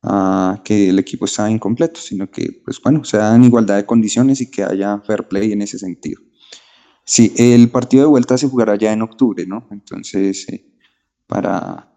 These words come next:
eh, para tenerlo en cuenta. Eh, un, ah, recordemos que Millonarios le ganó en el transcurso de la semana en Barranquilla al Junior, ¿no? Uno por cero con gol de Jader Valencia y que el equipo,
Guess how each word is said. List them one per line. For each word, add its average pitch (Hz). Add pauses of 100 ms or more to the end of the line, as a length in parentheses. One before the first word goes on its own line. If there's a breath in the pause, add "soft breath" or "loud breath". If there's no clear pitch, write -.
(480)
eh, - (280)
para 107
tenerlo 101
en 107
cuenta. 117 (440)
Eh, 98 (520)
un, 113
ah, 143
recordemos 131
que 165
Millonarios 113 (600)
le 107
ganó 104
en 120
el 151
transcurso -
de 139
la 120
semana 113
en 123
Barranquilla 101
al 123
Junior, 160
¿no? 110
Uno 101
por -
cero 98
con 117
gol 101
de 101
Jader 113
Valencia 104
y 113
que -
el 101
equipo, 110